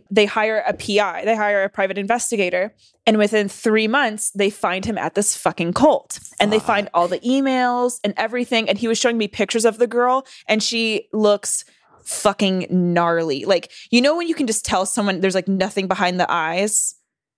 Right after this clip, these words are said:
Speaker 1: Like, no, there's not, like, a light behind her eyes. Even in these pictures, you can just see there's, like,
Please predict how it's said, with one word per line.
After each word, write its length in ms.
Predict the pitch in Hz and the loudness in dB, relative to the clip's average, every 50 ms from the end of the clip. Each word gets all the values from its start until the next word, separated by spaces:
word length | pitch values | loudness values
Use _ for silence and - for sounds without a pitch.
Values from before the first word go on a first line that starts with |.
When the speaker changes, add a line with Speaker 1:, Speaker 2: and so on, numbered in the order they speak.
| _ _ _ _ _ _ _ - | _ _ _ _ _ _ _ 0
Speaker 1:
Like, 140 | 208 196 | 2 2
no, 380 | 202 220 220 220 214 214 208 156 | 4 2 2 2 2 2 0 2
there's 240 | 190 214 208 208 220 | 2 0 0 0 0
not, 140 | 233 180 180 | -2 0 0
like, 120 | 208 202 | 0 0
a 60 | 185 | 0
light 380 | 180 175 175 170 165 190 - - | 0 0 0 -2 -2 -2 -2 -4
behind 300 | 202 190 208 180 190 208 | -4 -2 0 -2 0 0
her 140 | 214 - - | 0 0 2
eyes. 280 | 165 180 190 196 - - | 0 0 -2 -2 -2 -2
Even 180 | 269 277 285 | 0 0 0
in 80 | 285 262 | 0 0
these 160 | 247 220 - | 0 -2 -4
pictures, 580 | - - 233 202 - - - 254 277 285 - 196 | -2 -4 -4 -2 -2 0 2 2 2 2 -2 -4
you 80 | 220 | -4
can 120 | - 254 220 | -2 0 0
just 320 | 202 190 - - - - - | 0 0 -2 -2 -4 -4 -2
see 160 | 214 214 196 | -2 0 0
there's, 260 | 185 185 190 196 - 196 | 2 0 0 0 0 0
like, 240 | 175 170 - - | 0 0 -2 -4